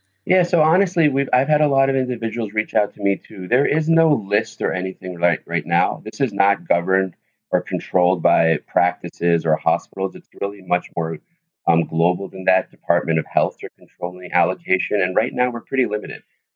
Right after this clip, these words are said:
So honestly, I would tell everyone to sit tight for now.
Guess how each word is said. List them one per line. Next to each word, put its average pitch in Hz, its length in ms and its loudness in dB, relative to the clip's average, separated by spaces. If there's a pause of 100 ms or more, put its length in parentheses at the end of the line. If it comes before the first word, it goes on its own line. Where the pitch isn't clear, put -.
(160)
So - 60 4
honestly, 185 420 2
I 156 80 4
would 156 140 0
tell 139 160 2
everyone 127 380 2
to 107 80 -12
sit - 320 -4
tight 80 280 0
for 73 120 -10
now. - 220 -14